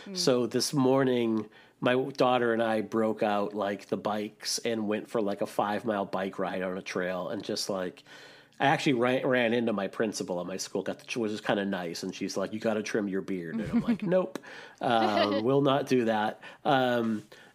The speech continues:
Speaker 2: but it was nice to, like, just get out and pedal and get some fresh air and some exercise on a really nice kinda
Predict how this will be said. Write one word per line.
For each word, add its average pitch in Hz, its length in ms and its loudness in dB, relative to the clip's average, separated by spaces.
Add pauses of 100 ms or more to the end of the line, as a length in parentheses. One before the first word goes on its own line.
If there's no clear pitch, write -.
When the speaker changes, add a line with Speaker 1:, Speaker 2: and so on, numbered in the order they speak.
(180)
Speaker 2:
but 147 140 4
it 143 40 4
was 143 240 2
nice 135 340 4
to, 143 120 4
like, 110 460 0 (240)
just 143 340 0
get 123 140 4
out 117 280 2
and 110 200 -4
pedal 110 520 0
and 104 160 -6
get 107 220 -6
some 113 160 -8
fresh 107 400 -4
air 104 320 -2
and 98 160 -8
some 110 180 -4
exercise 98 800 -6
on 117 100 -4
a 101 60 -2
really 95 320 -4
nice 92 260 -6
kinda 92 380 -4